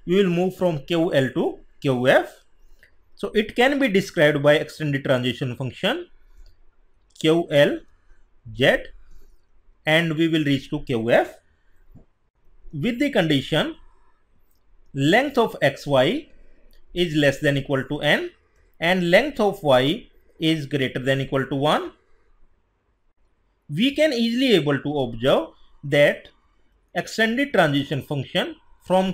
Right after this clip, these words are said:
Q zero to X Z will also reach to the final state.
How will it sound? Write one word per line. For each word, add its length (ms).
Q 280
zero 240
to 240
X 300
Z 240
will 200
also 340
reach 240
to 80
the 100
final 320
state. 440